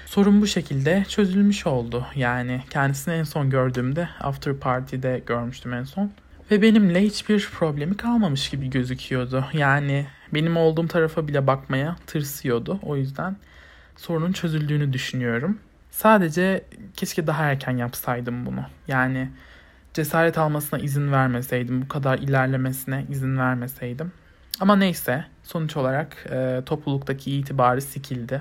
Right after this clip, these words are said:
ve ben bu yüzden çok mutluyum. Eğer, e, yeni bir işte, yeni bir ortamda, yani ne kadar tecrübesiz ya da yeni olursanız olun, biri sizi ezmeye çalışıyorsa gerçekten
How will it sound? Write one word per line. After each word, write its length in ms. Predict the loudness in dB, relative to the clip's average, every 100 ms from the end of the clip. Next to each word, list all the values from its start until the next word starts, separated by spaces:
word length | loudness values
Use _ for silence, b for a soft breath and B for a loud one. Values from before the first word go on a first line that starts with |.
| -6
ve 140 | -6 -2
ben 220 | 0 0
bu 60 | -4
yüzden 280 | -2 -4
çok 260 | -2 -6 -6
mutluyum. 420 | -10 -8 -6 -6 -10 B B B
Eğer, 480 | 0 2 2 0 -4 -2
e, 340 | -2 0 0
yeni 300 | 0 0 0
bir 100 | -2
işte, 580 | -6 -6 -6 -4 -4 -6 -6
yeni 280 | -2 0 0
bir 60 | 2
ortamda, 640 | 0 0 -2 -2 -2 -4 -2
yani 200 | 0 0
ne 80 | 0
kadar 300 | 4 4 2
tecrübesiz 840 | -2 0 0 0 0 -2 -4 -8 B B B
ya 100 | 0
da 40 | 2
yeni 320 | 4 6 4
olursanız 540 | 4 2 0 0 4
olun, 300 | 4 2 -2 B B B B
biri 160 | 4 4
sizi 240 | 4 2
ezmeye 380 | 2 2 2 -2
çalışıyorsa 840 | -2 -2 -2 -2 -2 -2 0 0 0
gerçekten 680 | -2 -2 -2 -8 0 0